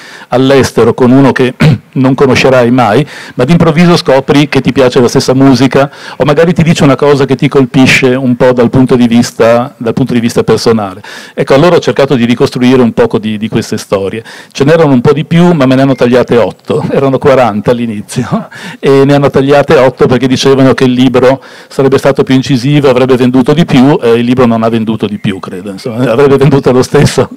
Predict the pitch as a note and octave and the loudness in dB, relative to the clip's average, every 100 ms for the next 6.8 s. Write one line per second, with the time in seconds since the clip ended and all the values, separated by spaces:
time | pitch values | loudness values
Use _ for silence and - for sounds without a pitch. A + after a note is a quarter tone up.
0 | E3+ F3 - C3+ C#3 D3 D3 C#3+ E3 C3+ | -8 -8 -6 -2 0 0 0 0 0 0
1 | B2+ A#2+ D3 C#3+ C3+ C3+ B2+ C3 C3+ C3+ | 0 0 0 0 0 2 2 4 2 2
2 | C#3 - C3 - C3+ B2 A#2+ G#2+ F#2 - | 0 0 -2 2 2 2 0 -2 -6 -10
3 | - - - - D#3 C3+ C3+ C3 E3 C#3+ | -16 -14 -14 -8 0 2 4 2 2 0
4 | D3+ D#3 D#3 C#3 - D3 C3+ B2+ C#3+ D#3 | 0 2 2 2 2 2 2 2 0 2
5 | D3+ F#3 - A#2 - D3+ C3+ C3+ B2 - | 0 0 -2 -4 -2 0 2 2 -2 -2
6 | C#3+ B2 A2+ B2 B2+ C3 D#3+ | -2 0 0 0 0 -2 -4